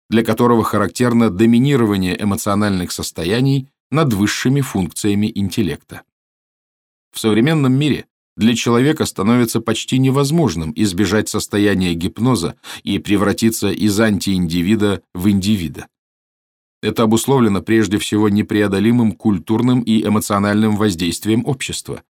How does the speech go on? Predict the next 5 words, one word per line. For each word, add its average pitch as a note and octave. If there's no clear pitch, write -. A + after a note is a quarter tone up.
и G2+
некоторыми C3+
аспектами A2+
технического F#2
прогресса. -